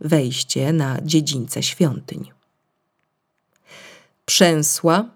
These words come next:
są to elementy konstrukcyjne mostu łączące dwie podpory.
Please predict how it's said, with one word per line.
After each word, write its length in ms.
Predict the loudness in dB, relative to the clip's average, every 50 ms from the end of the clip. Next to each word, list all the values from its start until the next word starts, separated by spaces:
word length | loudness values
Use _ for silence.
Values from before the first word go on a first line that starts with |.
| _ _ _ _ _ _ _ -4 -2
są 260 | 2 4 4 4 4
to 300 | 2 2 2 2 2 2
elementy 560 | 2 2 4 4 4 4 2 2 2 0 0 0
konstrukcyjne 760 | 2 0 -2 -2 -2 -6 -8 -6 -4 -2 -2 0 0 0 0
mostu 460 | -2 -2 -2 -4 -2 0 0 0 0 -2 -14 -20 -20 -20 -8 0
łączące 600 | 4 4 6 6 4 4 2 2 2 2 0 0
dwie 320 | 0 -2 0 2 2 2 2
podpory. 600 | -2 -8 -10 -8 -8 -8 -8 -8 -8 -10 -12